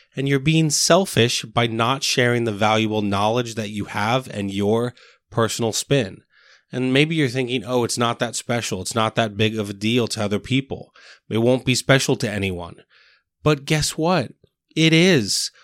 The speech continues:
Why are you holding back? Because people need your knowledge. There's so many people out there. <laughs> In the craziness of everything we've been through the past two to three years,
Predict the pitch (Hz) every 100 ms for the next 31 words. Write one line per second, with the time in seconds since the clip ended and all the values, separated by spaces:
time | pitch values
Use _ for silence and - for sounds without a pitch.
0 | _ - 135 151 165 185 180 160 156 156
1 | 156 147 151 170 123 - 139 - 135 -
2 | - 190 170 139 123 123 156 185 127 120
3 | 135 - - _ 135 135 143 160 151 139
4 | 190 143 101 92 - - _ 147 151 -
5 | 180 185 196 180 151 185 - 131 104 95
6 | 98 92 98 - 147 131 127 131 - -
7 | 165 185 202 180 143 120 113 120 135 147
8 | 156 135 113 98 113 120 117 104 92 90
9 | 95 120 104 - - 131 131 123 - 107
10 | 110 104 101 113 143 -